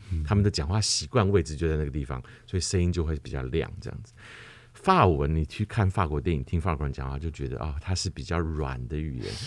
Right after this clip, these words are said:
Speaker 2: 那很多那种叫嘟嘟囔囔的这样子感觉，
Speaker 1: 嗯，嗯，嗯，嗯。
Speaker 2: 很多的鼻音、连音。可是其实这些鼻音、连音，这些在比较里面的这个发声位置，对于唱歌、对于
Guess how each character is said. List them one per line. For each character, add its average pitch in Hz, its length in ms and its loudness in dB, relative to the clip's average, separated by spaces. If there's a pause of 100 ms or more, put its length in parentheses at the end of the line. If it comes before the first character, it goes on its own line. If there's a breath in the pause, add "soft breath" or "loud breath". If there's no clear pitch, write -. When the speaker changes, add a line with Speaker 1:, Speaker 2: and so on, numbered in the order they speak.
(280 loud breath)
Speaker 2:
那 92 280 4
很 78 200 0
多 85 160 2
那 95 120 4
种 87 120 4
叫 85 140 2
嘟 95 240 0
嘟 92 160 0
囔 85 300 4
囔 73 240 0
的 76 100 -2
这 76 120 -2
样 80 140 4
子 98 140 6
感 90 240 2
觉， 82 120 -2
Speaker 1:
嗯， - 40 -8
嗯， 87 60 0
嗯， - 20 -4
嗯。 85 40 -6 (100)
Speaker 2:
很 87 140 -2
多 87 120 4
的 104 100 6 (220)
鼻 80 220 2
音、 92 420 2 (200 loud breath)
连 76 380 0 (140)
音。 82 280 -2 (380 loud breath)
可 - 140 0
是 143 100 4
其 165 220 4
实 98 140 2
这 - 120 -2
些 113 140 6
鼻 82 320 2
音、 95 160 4
连 73 160 2
音， 80 160 0
这 90 80 -4
些 85 240 0
在 82 160 -4
比 65 140 -6
较 80 140 0
里 71 220 -2
面 98 300 2
的 78 140 2
这 85 120 -4
个 76 80 -4
发 76 160 -6
声 76 220 -4
位 69 140 -4
置， - 120 -10 (320 loud breath)
对 98 160 2
于 85 60 2
唱 92 340 0
歌、 82 200 0
对 95 180 0
于 82 80 -6